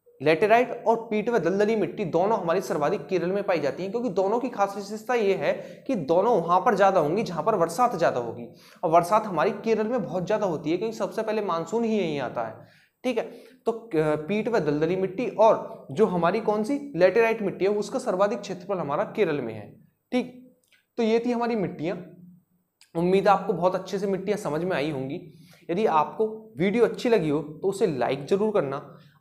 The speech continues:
और वीडियो को share करना, अपने जितने भी Telegram group है, WhatsApp group है, उनसे share करना अगर हो सके तो, जरूरी नहीं है। ठीक, और अगर जो channel पर नए हैं वो subscribe कर लेना अगर मन हो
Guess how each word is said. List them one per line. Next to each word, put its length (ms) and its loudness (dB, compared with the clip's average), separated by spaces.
और 260 4
वीडियो 280 -2
को 100 -4
share 400 -2
करना, 480 -8
अपने 220 -4
जितने 280 -4
भी 260 -2
Telegram 360 -2
group 280 -6
है, 280 -14
WhatsApp 440 -2
group 220 -6
है, 60 0
उनसे 280 -12
share 160 0
करना 480 -10
अगर 200 2
हो 160 -4
सके 260 -8
तो, 320 -12
जरूरी 380 -2
नहीं 200 -6
है। 200 -12
ठीक, 220 -4
और 440 4
अगर 160 0
जो 100 -2
channel 280 0
पर 140 0
नए 120 0
हैं 80 0
वो 100 0
subscribe 540 0
कर 60 0
लेना 420 -4
अगर 200 4
मन 220 0
हो 140 -2